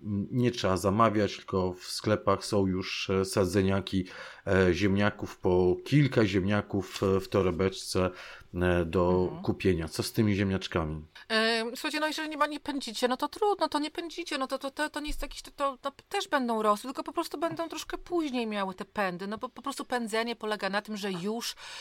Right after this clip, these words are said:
Speaker 2: w domu na parapecie poustawiane do góry, jak, jak żołnierzyki, jeden koło drugim, ziemniaki wypuszczają po prostu pędy troszeczkę wcześniej. To jest pędzenie jak wszędzie we wszystkich pędzeniach, tak?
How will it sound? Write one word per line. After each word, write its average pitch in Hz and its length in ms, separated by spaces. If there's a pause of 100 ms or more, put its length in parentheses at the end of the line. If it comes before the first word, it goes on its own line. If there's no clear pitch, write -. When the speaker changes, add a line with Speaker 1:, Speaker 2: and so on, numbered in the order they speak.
(140)
Speaker 2:
w 170 120
domu 220 360
na 190 140
parapecie 190 760
poustawiane 190 760
do 165 140
góry, 208 380 (420)
jak, 180 140
jak 170 160
żołnierzyki, 180 640
jeden 180 280
koło 175 200
drugim, 202 300
ziemniaki 190 480
wypuszczają 208 480
po 254 100
prostu 240 300
pędy 240 560
troszeczkę - 400
wcześniej. 175 380
To 392 100
jest 381 220
pędzenie 339 540
jak 254 200
wszędzie 208 340
we 180 100
wszystkich - 400
pędzeniach, 180 720
tak? - 260